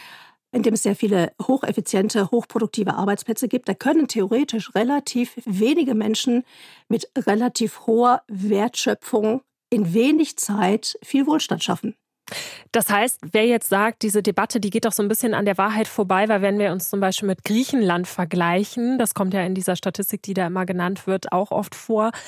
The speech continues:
Speaker 2: dann haben die halt einfach viel Dienstleistung. Und deswegen ist es so ein bisschen schräg. Würdest du das dann auch bestätigen?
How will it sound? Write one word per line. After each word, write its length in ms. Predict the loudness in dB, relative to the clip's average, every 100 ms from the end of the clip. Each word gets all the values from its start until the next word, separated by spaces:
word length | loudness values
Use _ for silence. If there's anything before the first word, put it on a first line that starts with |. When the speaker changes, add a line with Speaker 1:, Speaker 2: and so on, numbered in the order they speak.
| -16 -16 -14 -2
Speaker 2:
dann 240 | 0 2
haben 140 | 0 2
die 180 | 2
halt 200 | 2 0
einfach 320 | -2 -2 -4 -4
viel 260 | 0 2
Dienstleistung. 840 | 2 2 2 2 2 2 2 2 2 -2 _ -2
Und 160 | 2
deswegen 360 | 0 2 2 2
ist 120 | 0
es 120 | 0
so 80 | 0
ein 80 | 0
bisschen 280 | 0 0 -2
schräg. 460 | 0 2 2 0
Würdest 280 | -2 -4 -4
du 60 | -4
das 120 | -2
dann 160 | -2 0
auch 140 | -2
bestätigen? 580 | -2 0 -2 0 -4